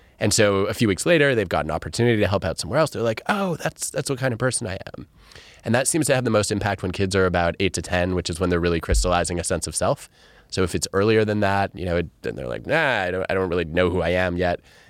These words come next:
If it's later, you're screwed. It's just too late. But I think that the, the tricky thing about that is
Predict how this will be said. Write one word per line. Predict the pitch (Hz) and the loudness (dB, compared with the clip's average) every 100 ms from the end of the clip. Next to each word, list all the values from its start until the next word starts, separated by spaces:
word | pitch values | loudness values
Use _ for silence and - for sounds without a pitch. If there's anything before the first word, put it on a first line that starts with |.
| _ | _
If | |
it's | - | -2
later, | 95 92 92 | 2 2 2
you're | 85 | 0
screwed. | - - 87 85 | -2 0 0 0
It's | 80 | -2
just | 85 - | -6 -4
too | 85 | 0
late. | 82 82 - - | 2 0 -4 -2
But | 95 87 - - - - - - - | -2 -2 -10 -20 -20 -20 -20 -8 -2
I | |
think | 113 156 | 0 2
that | 139 104 | 2 4
the, | 110 101 98 - | 4 6 4 2
the | 104 | -2
tricky | - 156 151 | 0 2 2
thing | 131 120 | 0 0
about | 98 87 87 | 0 0 0
that | - 80 76 - | -2 -4 -4 -4
is | 92 87 82 82 | -2 0 0 -2